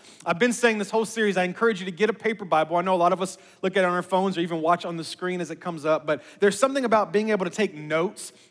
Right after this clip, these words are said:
in your Bible. And, and if maybe that's not you, then I've encouraged you to get a journal.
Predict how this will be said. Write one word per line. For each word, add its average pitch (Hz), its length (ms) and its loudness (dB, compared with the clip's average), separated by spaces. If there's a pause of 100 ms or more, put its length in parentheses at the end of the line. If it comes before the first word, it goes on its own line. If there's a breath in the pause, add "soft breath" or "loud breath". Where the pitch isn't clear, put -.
in 196 120 -2
your 185 120 0
Bible. 170 420 2 (180 loud breath)
And, 220 220 2
and 240 100 0
if 240 100 2
maybe 247 200 0
that's 240 220 0
not 226 180 2
you, 233 140 0
then 214 100 2
I've 220 160 2
encouraged 220 320 0
you 180 60 -12
to 220 60 -6
get 190 140 -2
a 190 40 -6
journal. 151 440 -4